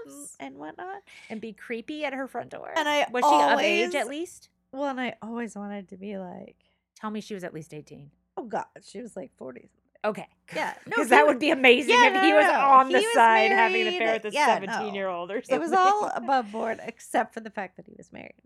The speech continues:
Speaker 2: But I just remember
Speaker 1: That's pretty
Speaker 2: being
Speaker 1: below
Speaker 2: like,
Speaker 1: board.
Speaker 2: "How am I supposed to trust this man where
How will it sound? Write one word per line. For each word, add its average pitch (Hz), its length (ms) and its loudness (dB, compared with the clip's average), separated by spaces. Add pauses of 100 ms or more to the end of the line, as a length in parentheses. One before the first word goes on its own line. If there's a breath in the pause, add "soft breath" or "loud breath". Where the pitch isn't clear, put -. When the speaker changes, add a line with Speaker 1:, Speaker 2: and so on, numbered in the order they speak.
Speaker 2:
But 208 100 -12
I 220 100 -8
just 208 200 -20
remember 240 220 -8
Speaker 1:
That's 233 100 -8
pretty - 120 -10
Speaker 2:
being 247 100 -6
Speaker 1:
below 180 140 -4
Speaker 2:
like, 165 100 -8
Speaker 1:
board. 123 260 -12 (220)
Speaker 2:
"How 349 80 -12
am 403 60 -8
I 494 280 -16 (260)
supposed 381 380 -14
to 415 140 -10 (180)
trust 247 500 -10
this 262 260 -12
man 226 540 -10 (120)
where 247 480 -6